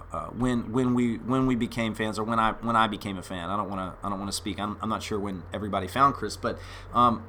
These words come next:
although I had access to these guys early, it wasn't until twenty thirteen that they seemed to be more in the, quote, you know, viral status. Most people knew who they were. Many, many, many people were now listening and tuning into their show from all over the world.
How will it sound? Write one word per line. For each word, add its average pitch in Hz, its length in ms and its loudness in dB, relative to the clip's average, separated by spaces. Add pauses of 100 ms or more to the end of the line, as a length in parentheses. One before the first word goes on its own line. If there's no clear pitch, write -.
although 170 240 8
I 196 120 12
had 170 380 8
access 143 420 6
to - 100 -2
these 131 240 0
guys 123 320 8
early, 131 480 6
it 120 80 0
wasn't 151 380 8
until 131 420 4
twenty 135 260 2
thirteen 127 640 0
that 107 180 0
they 113 320 2 (320)
seemed 156 380 4
to 143 200 6
be 127 640 6
more 120 460 6
in 117 160 2
the, 117 80 2
quote, 120 400 2
you 120 80 2
know, 110 120 2
viral 110 480 10
status. 127 540 6
Most 131 340 4
people 123 280 -2
knew 120 180 2
who 123 100 2
they 113 160 2
were. 117 380 2 (180)
Many, 156 460 6
many, 139 300 2
many 127 340 2
people 123 460 0
were 110 200 0
now 107 280 6
listening 110 480 0
and 104 100 -2
tuning 110 300 -2
into 107 160 0
their 101 140 0
show 104 280 0
from 101 160 -4
all 98 180 2
over 98 200 -2
the 95 80 -4
world. 101 400 0